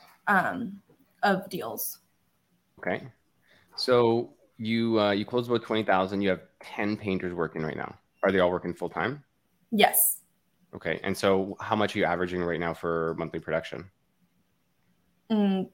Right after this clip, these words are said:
Speaker 1: probably that, that twenty thousand.
Speaker 2: Okay. So, um, like,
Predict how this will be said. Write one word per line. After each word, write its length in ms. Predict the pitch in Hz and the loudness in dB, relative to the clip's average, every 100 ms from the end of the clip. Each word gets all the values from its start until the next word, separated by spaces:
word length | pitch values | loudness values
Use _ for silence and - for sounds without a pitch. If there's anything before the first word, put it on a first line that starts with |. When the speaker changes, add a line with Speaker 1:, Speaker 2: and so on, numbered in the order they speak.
| - | 0
Speaker 1:
probably 340 | 220 214 202 | 6 8 8
that, 340 | 190 175 - - - | 6 4 2 -8 2
that 240 | 202 - | 4 4
twenty 220 | 202 190 | -2 -2
thousand. 500 | - 208 - - - _ _ _ _ _ _ _ _ _ _ _ _ - | -2 -2 -2 -6 -14 _ _ _ _ _ _ _ _ _ _ _ _ -12
Speaker 2:
Okay. 400 | 92 - 85 90 - | -8 -4 -2 -4 -4
So, 560 | - 113 104 101 - | 6 8 8 6 2
um, 580 | 98 101 98 92 90 87 - _ _ _ _ _ _ _ _ _ _ _ _ - - _ _ _ _ | 0 2 4 2 0 -4 -12 _ _ _ _ _ _ _ _ _ _ _ _ -20 -20 _ _ _ _
like, 240 | 117 - | -2 -2